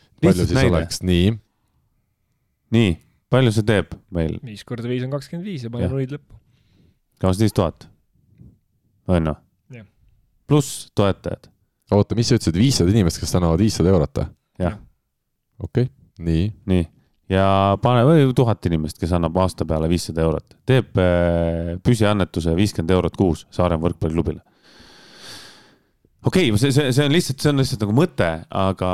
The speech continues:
Speaker 2: aga ma arvan, et see meistriliiga võistkond tegelikult ei tohiks olla nüüd nii keeruline, kui see kogukond on seal olemas, noh. Kui see tahtmine ja kogukond olemas, sest Mihklil on õigus.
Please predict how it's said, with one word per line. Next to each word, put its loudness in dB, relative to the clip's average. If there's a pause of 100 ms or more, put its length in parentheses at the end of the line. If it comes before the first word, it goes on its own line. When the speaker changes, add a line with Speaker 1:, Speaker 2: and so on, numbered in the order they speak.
Speaker 2:
aga -2
ma 2
arvan, 0
et -4
see -6
meistriliiga 0
võistkond 0 (160)
tegelikult 0
ei 2
tohiks 2
olla 4
nüüd 0
nii 2
keeruline, 0
kui -4
see 0
kogukond -2
on -6
seal 0
olemas, -2
noh. -20 (580)
Kui 0
see 0
tahtmine 0
ja 2
kogukond 0
olemas, 0
sest -8
Mihklil 0
on 2
õigus. -2